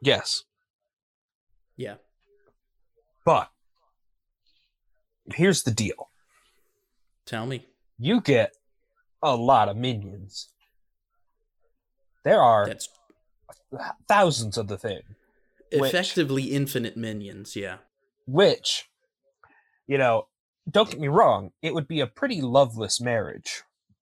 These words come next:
Speaker 1: A
Speaker 2: Mm-hmm.
Speaker 1: marriage out of convenience, if you will. But minions,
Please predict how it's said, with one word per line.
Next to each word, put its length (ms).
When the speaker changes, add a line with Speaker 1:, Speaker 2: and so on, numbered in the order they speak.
Speaker 1:
A 40
Speaker 2:
Mm-hmm. 80
Speaker 1:
marriage 480
out 120
of 100
convenience, 840
if 160
you 100
will. 380
But 320
minions, 800